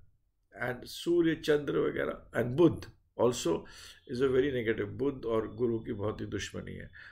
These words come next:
तो बुध, शनि, राहु, केतु, अगर ये आपके सेकंड, दूसरे, पांचवें, नवे, बारहवें में प्लेस्ड हैं,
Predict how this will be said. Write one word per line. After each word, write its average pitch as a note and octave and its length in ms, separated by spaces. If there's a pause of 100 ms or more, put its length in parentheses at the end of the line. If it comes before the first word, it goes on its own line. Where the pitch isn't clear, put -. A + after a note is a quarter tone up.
(220)
तो C3 100
बुध, D3+ 540 (140)
शनि, C#3+ 460
राहु, B2 300
केतु, A#2+ 520 (340)
अगर B2 240
ये D#3 140
आपके D3 340
सेकंड, C#3 800 (920)
दूसरे, B2+ 340
पांचवें, A2+ 480
नवे, A2+ 320
बारहवें A2 400
में A#2 180
प्लेस्ड A#2 400
हैं, A#2 400